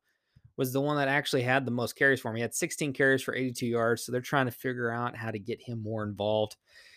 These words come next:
Speaking of running backs, Travis Etienne, uh, was the leading running back for Jacksonville. He had eleven carries for forty-five yards. Did have three catches for twenty-eight yards.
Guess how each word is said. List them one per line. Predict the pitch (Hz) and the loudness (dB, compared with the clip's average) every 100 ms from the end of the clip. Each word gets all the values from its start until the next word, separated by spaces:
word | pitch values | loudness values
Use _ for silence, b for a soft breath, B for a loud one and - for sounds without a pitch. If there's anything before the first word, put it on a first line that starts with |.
| b | b
Speaking | - 214 196 | 6 8 10
of | 143 | 10
running | 147 156 | 10 10
backs, | 151 147 - | 8 8 6
Travis | 156 156 139 151 | 6 6 6 0
Etienne, | 135 131 131 131 135 135 143 - | 0 0 2 2 2 0 -4 -6
uh, | 117 | -4
was | 117 120 | -2 -2
the | 117 | -2
leading | 123 131 123 | 2 2 2
running | 117 123 123 117 | -2 -2 -2 -2
back | 117 120 120 - | -2 -2 -4 -6
for | 120 110 | -4 -4
Jacksonville. | 107 117 120 - 127 | -2 0 0 -2 -2
He | 117 | 0
had | 117 | 0
eleven | 107 120 131 127 | 2 2 2 0
carries | 117 120 120 120 | 2 4 4 2
for | - 113 | -4 -8
forty-five | - 123 117 - 113 107 | -2 -2 0 0 0 2
yards. | 110 110 - | 0 0 0
Did | 196 | 0
have | 185 143 | 2 0
three | 151 143 | 0 -2
catches | 135 127 131 - | 2 0 0 -8
for | 117 | -10
twenty-eight | - 120 113 110 | -6 -4 -2 -2
yards. | 110 113 110 110 - | -2 0 2 0 -2